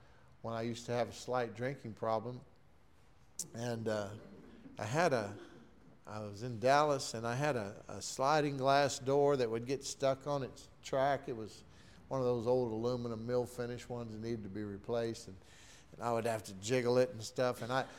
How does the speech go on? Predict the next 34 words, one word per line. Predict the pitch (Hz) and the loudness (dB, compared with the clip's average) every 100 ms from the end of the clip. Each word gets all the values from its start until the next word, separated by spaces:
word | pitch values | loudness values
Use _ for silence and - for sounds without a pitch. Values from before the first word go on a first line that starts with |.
| - - | -18 -2
I, | 131 131 127 - 120 | 2 2 0 -6 -6
I | 123 | -4
knew | 123 151 | 0 2
enough | 135 131 113 | 4 4 4
about | 110 127 131 | 6 8 8
'em | 120 110 | 6 -2
because | 107 110 | -6 -4
I | 104 | -2
sold | - 139 139 113 | 2 4 6 6
them | 110 113 - - - - - - - - | 2 0 -10 -18 -20 -18 -10 -8 -2 0
<laughs> | 151 - - - 156 - - - - - | 0 -2 -16 4 6 6 0 -14 -10 4
that | 120 | 6
you | 127 127 | 6 4
could | 113 92 | 2 0
pick | 143 135 | 0 2
it | 120 | 4
up | 123 117 | 6 6
off | 127 120 120 | 6 4 2
the | 104 | -4
track | - 135 131 127 117 | 2 6 8 6 2
and | 104 104 | -4 -2
just | 113 - | -4 2
kinda | 127 113 | 2 2
recenter | 104 123 113 - 127 123 | 2 0 0 0 2 2
it. | 120 101 | 2 0
And, | 95 - - - - - | -10 -16 -18 -18 -16 -6
and | 127 | 2
I | 143 | 4
was | 147 131 | 2 0
trying | - 165 147 | 0 2 2
to | 123 | 0
do | 120 147 | -2 2
that | 135 131 123 | 6 6 6
one | 131 127 123 | -2 -2 -6